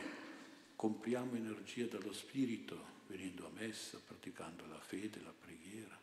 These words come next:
Più facciamo questo e più energia accumuliamo nell'anima e anche nel corpo, per cui potremo davvero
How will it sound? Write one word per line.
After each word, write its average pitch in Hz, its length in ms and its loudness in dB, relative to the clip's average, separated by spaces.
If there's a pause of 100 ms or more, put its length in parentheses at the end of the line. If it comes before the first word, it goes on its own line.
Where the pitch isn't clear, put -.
(460)
Più 131 160 12
facciamo 110 560 4
questo 117 500 2
e 95 40 0
più 123 240 4
energia 107 560 6
accumuliamo 107 960 2 (180)
nell'anima - 640 2 (880)
e 87 100 -4
anche 110 260 2
nel 110 220 4
corpo, 131 440 2 (720)
per - 140 -10
cui 113 160 6
potremo 92 480 0
davvero 85 400 -4